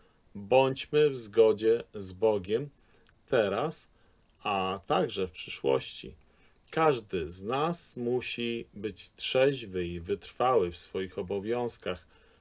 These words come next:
Nikt inny nie może nas w tym zastąpić.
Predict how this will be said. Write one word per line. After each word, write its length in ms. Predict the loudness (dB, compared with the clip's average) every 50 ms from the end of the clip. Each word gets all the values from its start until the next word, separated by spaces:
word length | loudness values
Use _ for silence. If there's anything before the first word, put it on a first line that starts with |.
| _ _ -4
Nikt 340 | -4 -4 -4 -4 -8 -8 -6
inny 360 | -4 -4 -2 -2 -2 -4 -4
nie 160 | -4 -4 -4
może 420 | -2 0 0 0 0 0 0 -2
nas 280 | -2 -2 -2 -4 -4 -6
w 100 | -8 -6
tym 240 | -4 -2 -2 -2 -2
zastąpić. 840 | -4 -4 -4 -4 -2 0 2 2 2 0 -4 -14 -14 -14 -16 -18